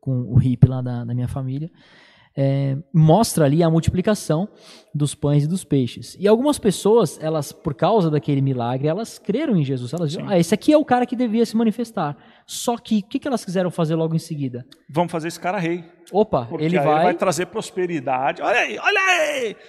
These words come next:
Speaker 2: Vai trazer prosperidade pro povo, nunca mais ninguém vai ter fome,
Speaker 1: Vai
Speaker 2: não
Speaker 1: libertar
Speaker 2: vai precisar
Speaker 1: a gente de
Speaker 2: É,
Speaker 1: Roma,
Speaker 2: é isso
Speaker 1: não vamos
Speaker 2: aí.
Speaker 1: pagar mais imposto. É, então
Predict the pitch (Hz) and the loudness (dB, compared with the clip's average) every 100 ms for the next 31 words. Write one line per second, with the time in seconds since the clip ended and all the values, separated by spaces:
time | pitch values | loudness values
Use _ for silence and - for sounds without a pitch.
0 | _ 247 247 233 202 208 - 185 - 170 | _ -4 -4 -2 -4 -4 -6 -10 -4 -2
1 | 151 147 131 - 135 - 185 202 151 160 | 2 2 0 -8 -18 -2 4 4 4 -2
2 | 185 170 156 151 151 143 143 143 - 131 | -4 -4 -2 -2 -4 -8 -6 -6 -6 -12
3 | - 160 180 190 190 233 226 190 185 175 | -10 -6 -2 0 0 4 6 8 6 6
4 | 165 165 156 175 139 180 226 240 226 208 | 4 6 4 2 2 6 6 8 6 4
5 | 208 131 127 190 208 247 208 190 175 156 | 2 -2 -2 4 6 8 8 8 8 6
6 | 135 127 202 254 240 220 - 220 196 - | 2 -4 -2 2 2 2 0 -2 -2 -10
7 | - _ 156 160 160 147 160 175 240 254 | -20 _ -2 0 0 -4 -6 -4 -2 -2
8 | 247 - | -4 -8